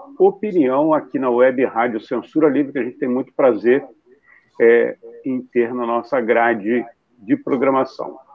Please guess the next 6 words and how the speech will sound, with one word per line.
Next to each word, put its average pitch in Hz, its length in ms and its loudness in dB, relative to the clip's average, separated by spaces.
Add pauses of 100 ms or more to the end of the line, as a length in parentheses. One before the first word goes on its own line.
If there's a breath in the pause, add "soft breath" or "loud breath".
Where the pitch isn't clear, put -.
(100)
O - 60 0
Wendel 214 240 6
adiantou 175 520 4
aí 214 300 2 (440)
que 196 140 -4
na, 185 520 0